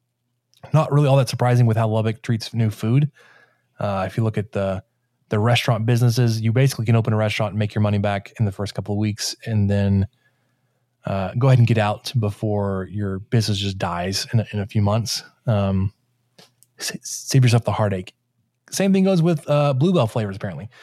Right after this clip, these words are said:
But we did not get a half gallon. We didn't want that much because we were just gonna try it. We got a pint and we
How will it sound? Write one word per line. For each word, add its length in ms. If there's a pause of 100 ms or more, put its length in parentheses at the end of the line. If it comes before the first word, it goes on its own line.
(200)
But 240 (340)
we 420
did 120
not 160
get 100
a 40
half 240
gallon. 280
We 140
didn't 100
want 220
that 120
much 280 (100)
because 180
we 60
were 60
just 120
gonna 140
try 220
it. 80
We 80
got 120
a 40
pint 420 (540)
and 560 (100)
we 580